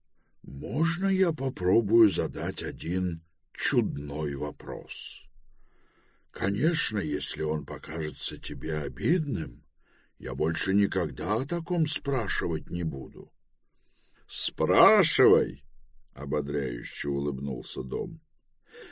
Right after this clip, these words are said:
«Я просто горю желанием поведать вам о Гее всё, что вызывает ваше любопытство». «Почему?» незамедлительно встрял Тревис.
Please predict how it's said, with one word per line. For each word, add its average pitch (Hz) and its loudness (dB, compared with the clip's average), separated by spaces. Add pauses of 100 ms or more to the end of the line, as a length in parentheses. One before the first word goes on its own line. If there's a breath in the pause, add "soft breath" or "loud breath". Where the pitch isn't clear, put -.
«Я 76 -4
просто 98 8
горю 101 10
желанием 120 8
поведать 87 8
вам 87 2
о 78 2
Гее 82 8
всё, 120 6
что - 6
вызывает 82 6
ваше 76 0
любопытство». 98 4 (960)
«Почему?» 87 2 (920)
незамедлительно 101 6
встрял 95 6
Тревис. 90 2